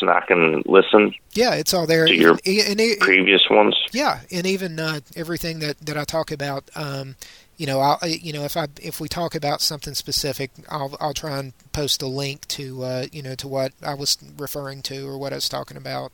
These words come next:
Speaker 2: Um, I was talking about the occult in some of the last, uh, in, in pedophilia, and so, um,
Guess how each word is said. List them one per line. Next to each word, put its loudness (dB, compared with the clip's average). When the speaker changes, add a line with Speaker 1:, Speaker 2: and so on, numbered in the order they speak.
Speaker 2:
Um, -12
I -16
was 2
talking 4
about 0
the -4
occult -2
in -6
some 0
of -14
the -4
last, 0
uh, -6
in, -10
in -12
pedophilia, -4
and -6
so, 0
um, -4